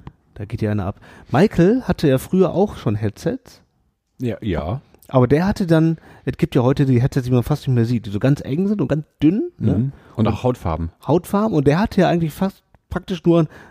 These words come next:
Speaker 1: die Kapsel von einem Mikrofon an einem Kopf, an einem Kopfhalter dran und hatte so ein dickes Teil vorm Mund.
Speaker 2: Das weiß ich gar nicht.
Speaker 1: Ja, der hatte, das war so richtig am Mund.
Speaker 2: In seinen späten Zeiten, oder was?
Speaker 1: Ja, so, wo der dann so, m, ja, so Dangerous-mäßig on Tour war.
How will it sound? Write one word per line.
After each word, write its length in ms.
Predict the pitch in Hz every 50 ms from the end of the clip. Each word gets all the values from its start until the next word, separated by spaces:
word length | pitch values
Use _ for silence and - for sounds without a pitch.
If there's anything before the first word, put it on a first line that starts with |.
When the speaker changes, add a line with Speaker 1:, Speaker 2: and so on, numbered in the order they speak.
| - -
Speaker 1:
die 80 | - 131
Kapsel 360 | - - 180 - - - 233 -
von 160 | - 180 175 156
einem 140 | 143 139
Mikrofon 680 | 151 185 185 - - 214 185 - 220 226 233 247 254 - - _ _ _ _ _ _ _ _ _ _ _ _ _ _ -
an 120 | 156 160
einem 100 | 156 139
Kopf, 260 | - 165 156 - - 131
an 100 | 117 - -
einem 240 | 131 139 131 131 -
Kopfhalter 680 | - 175 - - - - - 123 110 113 - 120 110
dran 280 | 110 98 101 113 147 165
und 180 | 156 139 139 135
hatte 200 | 147 - - 135
so 80 | 135 135
ein 80 | 135 131
dickes 300 | 185 - - 165 - -
Teil 220 | - 120 107 117 117
vorm 240 | - 110 95 95
Mund. 240 | 95 95 95 95 - - - - - - -
Speaker 2:
Das 120 | 98 - -
weiß 160 | - 101 127 147
ich 100 | 135 -
gar 80 | 87
nicht. 100 | 87 92
Speaker 1:
Ja, 140 | 98 113 135
der 100 | 131 127
hatte, 200 | 143 - 143 131
das 180 | 127 123 123 120
war 140 | - 160 165
so 60 | 170
richtig 280 | 180 208 - - - - - -
am 140 | - 170 185
Mund. 380 | 180 175 175 151 117 113 - -
Speaker 2:
In 120 | 117 107 104
seinen 180 | 107 110 113
späten 360 | - - - 127 147 - 135
Zeiten, 320 | - - 95 90 90 95 87
oder 140 | 82 85 85
was? 200 | 87 - - _ _ -
Speaker 1:
Ja, 260 | 120 123 127 139 147 139
so, 200 | 139 139 135 135
wo 60 | 147
der 100 | 143 143
dann 160 | 139 139 139 135
so, 240 | 139 135 131 131 127
m, 260 | 101 110 117 123 127
ja, 360 | 69 73 95 123 123 120 117 120
so 100 | 131 127
Dangerous-mäßig 760 | 117 123 120 139 156 147 139 131 - 131 127 127 - - -
on 140 | 120 127 120
Tour 260 | - - 147 135 117
war. 240 | - - - 120 117